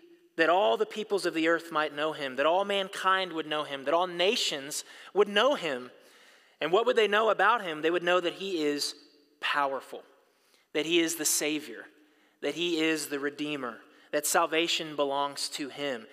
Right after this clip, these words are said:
that he is the mighty one, that he is holy. This is our God. Author John Walton, he says this, it won't be on the screen,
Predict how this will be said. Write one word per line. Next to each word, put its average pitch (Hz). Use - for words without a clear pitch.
that 160
he 175
is 160
the 147
mighty 135
one, 120
that 156
he 185
is 143
holy. 113
This 151
is 131
our 120
God. 113
Author 165
John 170
Walton, 156
he 143
says 139
this, 139
it 139
won't 147
be 147
on 139
the 123
screen, 143